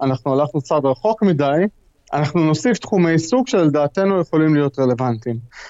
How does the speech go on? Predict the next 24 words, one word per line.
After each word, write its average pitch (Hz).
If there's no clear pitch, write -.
אבל 131
עם 151
זאת, 240
אם 143
אנחנו 143
נראה 147
לאט 151
לאט, 175
ואנחנו 135
כבר 151
רואים 170
את 156
זה 156
עכשיו, 214
פייסבוק 170
עושה 151
מהלך 156
שבו 156
תחומי 151
העניין 175
הולכים 151
להיות 156
פחות 143
רלוונטיים. 127